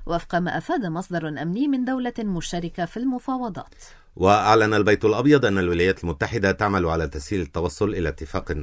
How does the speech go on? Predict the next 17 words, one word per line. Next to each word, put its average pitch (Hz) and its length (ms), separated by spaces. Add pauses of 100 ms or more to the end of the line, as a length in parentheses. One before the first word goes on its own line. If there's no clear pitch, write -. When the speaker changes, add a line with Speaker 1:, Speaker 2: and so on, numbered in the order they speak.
Speaker 2:
آخر 120 360
بشأن 82 380
إطلاق 80 360
الرهائن 92 520 (480)
الذين 104 480
تحتجزهم 92 720
حركة - 400
حماس 87 380
في 82 120
غزة 76 340 (320)
من 90 220
دون 87 260
ترشيح 85 460
حصول 123 600
أي 139 120
تطورات 90 640
وشيكة. 76 340